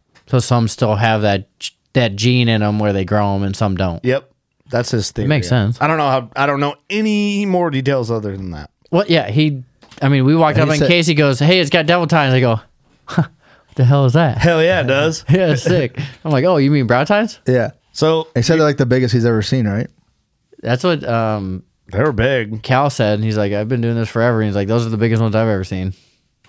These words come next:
Speaker 2: It's fucking kick ass. So
Speaker 1: That's
Speaker 2: oh,
Speaker 1: awesome.
Speaker 2: so are we shoulder mounting this baby or what?
Speaker 3: Devil horn.
Speaker 1: Shoulder mountain. Sam talked me into a pedestal.
Speaker 2: Oh, really?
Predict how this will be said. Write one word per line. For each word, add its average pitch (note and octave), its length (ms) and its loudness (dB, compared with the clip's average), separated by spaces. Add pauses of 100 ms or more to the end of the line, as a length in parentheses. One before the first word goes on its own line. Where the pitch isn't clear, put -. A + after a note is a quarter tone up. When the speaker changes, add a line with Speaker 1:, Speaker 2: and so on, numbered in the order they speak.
(240)
Speaker 2:
It's - 100 -20
fucking F2+ 280 -10
kick F2+ 240 -8
ass. G2 340 -4
So A#2 240 -4
Speaker 1:
That's G2 180 -6
Speaker 2:
oh, - 100 -2
Speaker 1:
awesome. G2+ 240 -4
Speaker 2:
so C3+ 140 -6
are C3+ 60 -2
we C3 60 -2
shoulder E3+ 360 0
mounting E3+ 260 0
this E3+ 120 0
baby F3+ 320 2
or E3 140 0
what? C#3+ 280 2
Speaker 3:
Devil A#2 260 0
horn. G2+ 120 -4
Speaker 1:
Shoulder C3 320 2
mountain. D3 640 2 (460)
Sam C3+ 320 2
talked C#3 220 2
me C#3 100 2
into C3 180 2
a A#2+ 60 2
pedestal. C#3+ 600 2 (760)
Speaker 2:
Oh, F#2+ 180 -6
really? G2+ 460 -6